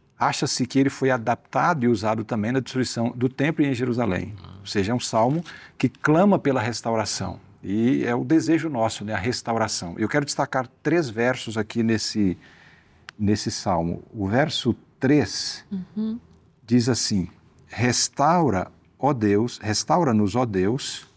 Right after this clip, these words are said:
Speaker 1: faze resplandecer o seu rosto e seremos salvos."
Speaker 2: Uhum.
Speaker 1: Agora veja, no verso sete,
Speaker 3: De novo.
Speaker 1: ele vai repetir as mesmas palavras, mas ele vai num processo de crescimento e de intensidade.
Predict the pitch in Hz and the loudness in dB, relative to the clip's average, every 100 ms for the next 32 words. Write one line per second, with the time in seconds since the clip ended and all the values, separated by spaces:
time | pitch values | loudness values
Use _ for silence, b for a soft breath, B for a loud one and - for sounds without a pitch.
0 | _ _ _ _ _ _ _ _ _ _ | _ _ _ _ _ _ _ _ _ _
1 | - 131 147 135 139 - 139 127 - 123 | -2 2 2 2 2 2 4 4 4 2
2 | 113 - 101 92 139 143 - - 113 - | 2 0 -2 2 2 0 -6 -8 -6 -2
3 | 104 110 - 95 80 - - - 135 107 | -2 -2 -4 -4 -4 -6 -14 -10 -6 -4
4 | 98 85 78 80 78 _ _ _ _ _ | -4 -6 -10 -14 -20 _ _ _ _ _
5 | _ b b b b b b b - 110 | _ b b b b b b b -6 0
6 | 160 156 131 95 82 - - - 113 120 | 2 4 4 4 0 -12 -18 -2 4 4
7 | 107 143 185 - 120 - - 135 123 - | 4 2 2 0 -4 -4 0 0 0 -4
8 | 82 - - 202 185 185 104 113 127 147 | -6 -10 -14 -12 -10 -6 -2 0 2 2
9 | 143 135 151 131 113 120 104 - 101 123 | 0 0 2 2 0 -2 -4 -4 0 2
10 | 123 117 113 113 123 123 - 120 - 131 | 2 0 0 0 2 0 -2 -4 -2 -2
11 | - 117 - 135 - 120 120 127 131 - | -2 -8 -2 -2 0 0 0 0 -4 -4
12 | 101 113 110 120 - 120 90 80 - | -4 -2 0 -2 -2 -2 0 -2 -8